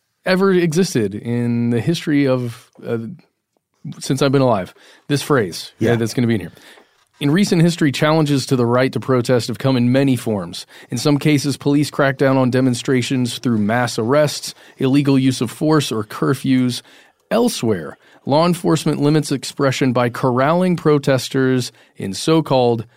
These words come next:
Speaker 1: whoosh, whoosh, free speech zones." And we've heard of these,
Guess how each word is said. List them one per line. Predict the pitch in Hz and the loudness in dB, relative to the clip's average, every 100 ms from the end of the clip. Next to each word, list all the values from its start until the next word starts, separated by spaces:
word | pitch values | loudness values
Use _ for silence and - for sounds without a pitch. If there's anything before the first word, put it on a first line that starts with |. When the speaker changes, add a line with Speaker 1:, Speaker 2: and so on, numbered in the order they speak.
| _ - | _ -14
Speaker 1:
whoosh, | - - | -12 -8
whoosh, | - - _ _ - _ | -10 -10 _ _ -20 _
free | - - 139 180 180 | -8 0 2 2 0
speech | 165 - 202 226 - | -2 -6 -2 -2 -4
zones." | 131 123 113 92 80 76 - - - _ _ _ _ _ _ | -2 0 0 -2 -8 -12 -14 -16 -16 _ _ _ _ _ _
And | 117 | -4
we've | 120 113 | -2 0
heard | 170 220 | 2 2
of | 135 104 | 0 -2
these, | 90 85 - | -6 -8 -12